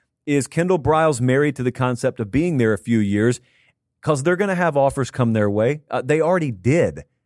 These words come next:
Ed Orgeron tried to get Barry Odom as his defensive coordinator this past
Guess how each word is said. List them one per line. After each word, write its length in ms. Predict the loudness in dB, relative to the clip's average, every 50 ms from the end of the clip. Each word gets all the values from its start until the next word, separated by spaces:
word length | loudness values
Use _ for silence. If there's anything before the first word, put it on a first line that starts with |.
| _ _ _ -2
Ed 140 | 0 0 2
Orgeron 480 | 2 2 2 0 0 -2 -2 -2 -2 -2
tried 300 | -4 -4 -2 -2 -2 -2
to 60 | -2
get 260 | -2 -2 -2 -2 0
Barry 280 | 0 2 2 2 2 2
Odom 300 | 2 2 2 2 0 0
as 220 | 0 -2 -2 0
his 200 | 0 -2 -2 0
defensive 460 | 0 -2 -2 0 -2 -2 -2 -4 -6
coordinator 480 | -2 0 0 0 2 2 0 0 0 0
this 160 | -2 -6 -4
past 400 | -2 -2 -2 -2 -2 -6 -10 _